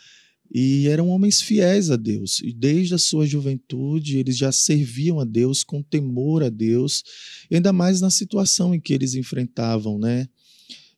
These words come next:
E então, desde, desde, desde o princípio, desde a sua adolescência e, e juventude, Daniel, ele era um homem de oração.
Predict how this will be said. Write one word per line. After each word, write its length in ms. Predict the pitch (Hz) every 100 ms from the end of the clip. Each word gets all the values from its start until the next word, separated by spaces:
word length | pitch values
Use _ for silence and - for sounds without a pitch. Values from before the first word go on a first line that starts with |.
| -
E 460 | 120 123 123 120 -
então, 440 | 139 - 147 151
desde, 420 | 135 165 196 170
desde, 360 | 143 185 170 165
desde 440 | - 120 165 170 175
o 80 |
princípio, 560 | 156 156 151 - 110 120
desde 360 | 120 139 151 143
a 60 |
sua 340 | - 135 131 120
adolescência 880 | 117 120 113 - 117 117 - 123 113
e, 100 | 120
e 80 | 113
juventude, 680 | 110 110 104 113 113 120
Daniel, 380 | 120 120 113 110
ele 140 | 117 117
era 140 | 117
um 80 | 110
homem 180 | 107 104
de 100 | 113
oração. 420 | 113 - 127